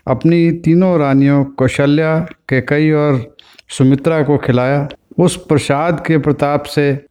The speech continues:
कौशल्या के यहाँ राम, कैकेयी के यहाँ भरत और सुमित्रा के यहाँ लक्ष्मण और शत्रुघ्न ने जन्म लिया। चारों राजकुमार जब बड़े हुए तो विश्वामित्र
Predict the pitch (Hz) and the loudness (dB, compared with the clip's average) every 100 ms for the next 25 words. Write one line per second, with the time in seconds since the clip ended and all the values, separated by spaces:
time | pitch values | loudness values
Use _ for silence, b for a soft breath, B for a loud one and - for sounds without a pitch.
0 | - 127 143 143 160 156 147 147 135 127 | -2 0 2 2 2 0 0 0 0 0
1 | 143 151 135 - 143 131 151 165 165 160 | 2 0 0 -4 -2 0 0 0 0 0
2 | 143 143 135 120 - 117 147 147 - - | 0 0 0 0 2 0 2 0 -2 -2
3 | 147 - 139 139 139 175 175 147 156 151 | -2 2 2 2 2 -2 0 0 0 2
4 | 151 135 131 - 175 170 139 139 - 143 | 2 2 0 0 0 2 2 0 0 -2
5 | - 160 147 156 156 113 - 131 147 123 | 0 2 2 2 2 0 2 2 4 4
6 | 139 143 131 120 98 92 147 143 196 180 | 4 4 4 4 2 0 -2 0 0 0
7 | 151 151 139 175 175 156 151 117 151 175 | 0 0 0 0 2 0 2 2 0 2
8 | 139 127 98 - 156 104 135 - 196 202 | 2 2 0 0 2 4 4 2 0 0
9 | 185 175 170 185 190 - - | 2 2 0 0 0 -2 -4